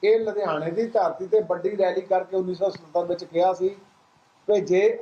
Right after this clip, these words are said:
ਅੱਜ ਸਿੱਖ ਇਹ ਉਦਮ ਉਪਰਾਲਾ ਨਾ ਕਰਦੇ, ਸ਼੍ਰੋਮਣੀ ਅਕਾਲੀ ਦਲ ਨਾ ਉਦਮ ਉਪਰਾਲਾ ਕਰਦਾ,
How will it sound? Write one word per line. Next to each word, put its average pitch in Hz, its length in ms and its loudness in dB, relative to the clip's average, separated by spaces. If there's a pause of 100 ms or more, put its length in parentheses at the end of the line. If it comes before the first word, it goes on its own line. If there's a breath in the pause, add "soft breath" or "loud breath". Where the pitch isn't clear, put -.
(120)
ਅੱਜ 185 160 -2
ਸਿੱਖ 196 360 -4
ਇਹ 208 100 4
ਉਦਮ 185 280 -2
ਉਪਰਾਲਾ 175 420 0
ਨਾ 160 240 -2
ਕਰਦੇ, 170 360 -2
ਸ਼੍ਰੋਮਣੀ 165 380 -8
ਅਕਾਲੀ 165 280 -2
ਦਲ 160 160 2
ਨਾ 151 200 -2
ਉਦਮ 160 380 -6
ਉਪਰਾਲਾ 156 380 -2
ਕਰਦਾ, 160 440 -2